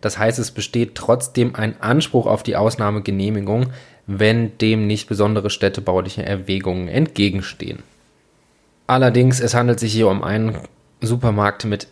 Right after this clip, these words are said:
tausendzweihundert Quadratmetern Verkaufsfläche. Das Ding ist riesengroß.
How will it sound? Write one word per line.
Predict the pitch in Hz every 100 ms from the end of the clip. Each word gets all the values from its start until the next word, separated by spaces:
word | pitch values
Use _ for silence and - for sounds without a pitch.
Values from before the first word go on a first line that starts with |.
| _
tausendzweihundert | - 117 127 117 120 - - - - 101 95 113 113 123 110 104 - -
Quadratmetern | - 104 101 104 110 101 104
Verkaufsfläche. | 101 98 107 113 - 92 - 98
Das | -
Ding | - 117
ist | - -
riesengroß. | 107 - 180 190 123 117 117 113 - 110 104 120 127 -